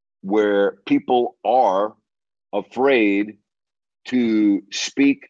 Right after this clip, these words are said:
how they feel and what they believe in because they're afraid of being canceled. And that's the society that we're living in today.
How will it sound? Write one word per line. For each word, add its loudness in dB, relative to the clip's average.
how 0
they 0
feel 0
and -2
what 0
they 2
believe 0
in -2
because -2
they're 0
afraid 0
of 0
being -2
canceled. -6
And -4
that's -4
the 0
society 0
that 0
we're -2
living 0
in -8
today. -4